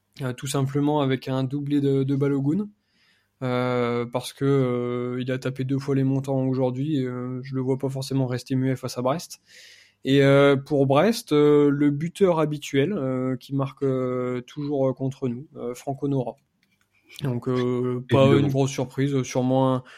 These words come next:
Speaker 1: un ballon qui traîne entre vingt-cinq et trente mètres.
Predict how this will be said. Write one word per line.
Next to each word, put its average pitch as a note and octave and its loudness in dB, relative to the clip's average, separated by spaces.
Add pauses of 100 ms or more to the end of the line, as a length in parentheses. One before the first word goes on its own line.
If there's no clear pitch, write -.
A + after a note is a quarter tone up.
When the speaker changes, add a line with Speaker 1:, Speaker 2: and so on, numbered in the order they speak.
(180)
Speaker 1:
un C3+ -2
ballon C3+ 6
qui C#3+ -6
traîne C#3 -4
entre C#3 0
vingt-cinq C3+ -2
et C3+ -4
trente C3+ -6
mètres. C#3 -4